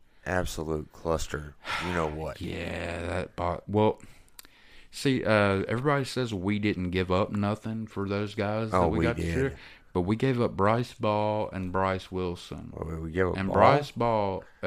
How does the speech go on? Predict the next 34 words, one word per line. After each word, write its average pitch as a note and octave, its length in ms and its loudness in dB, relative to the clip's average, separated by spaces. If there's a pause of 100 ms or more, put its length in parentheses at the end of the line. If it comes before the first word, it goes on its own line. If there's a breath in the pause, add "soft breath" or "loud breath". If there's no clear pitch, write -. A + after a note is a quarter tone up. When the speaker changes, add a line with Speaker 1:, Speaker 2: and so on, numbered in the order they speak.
Speaker 2:
that's - 60 0
Speaker 1:
Oh, G2+ 280 8
Speaker 2:
who F#2 80 4
we B2 60 4
Speaker 1:
no, G2+ 60 4
Speaker 2:
got G#2 120 6
Speaker 1:
no, E2+ 60 0
Speaker 2:
for - 100 -2
Speaker 1:
no, G2 80 -2
Speaker 2:
Peterson. F2+ 460 2
Speaker 1:
that, E2+ 180 0
that, D2+ 80 -2
that's E2 180 -2
okay. D#2 220 -6
We D#2 320 -8
Speaker 2:
Bryce B2+ 320 0
Ball A2+ 440 6
is, G2+ 180 2
was G#2 320 0
gonna G#2 180 2
be F#2+ 160 2
our F2+ 160 2
future F#2+ 400 -2
D F2+ 260 -2
H. F2 300 0
He's F#2 180 -4
a F2 80 -2
monster. F#2 680 -6
He's F2+ 120 -8
gonna, F#2+ 260 -8
he F#2 200 -6
hits F#2+ 200 -6
bombs. F2 600 -10
He, - 160 -6